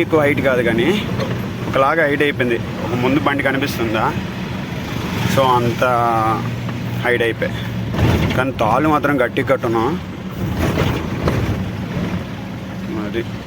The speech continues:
ఎంత తాళ్ళు కట్టినా కూడా చూసుకుంటూ పోవాలి భయ్యా. పైపుల సర్కిల్ దాటేస్తే సరే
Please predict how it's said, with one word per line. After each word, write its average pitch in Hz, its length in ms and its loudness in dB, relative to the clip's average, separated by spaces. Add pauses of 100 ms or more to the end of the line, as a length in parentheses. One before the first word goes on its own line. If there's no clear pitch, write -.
(100)
ఎంత 120 200 -2
తాళ్ళు 151 220 4
కట్టినా 143 300 2
కూడా 156 160 4 (760)
చూసుకుంటూ 131 520 2
పోవాలి 117 380 4
భయ్యా. 104 200 2 (520)
పైపుల 135 300 2
సర్కిల్ 127 320 2 (640)
దాటేస్తే 117 440 0 (180)
సరే 107 140 2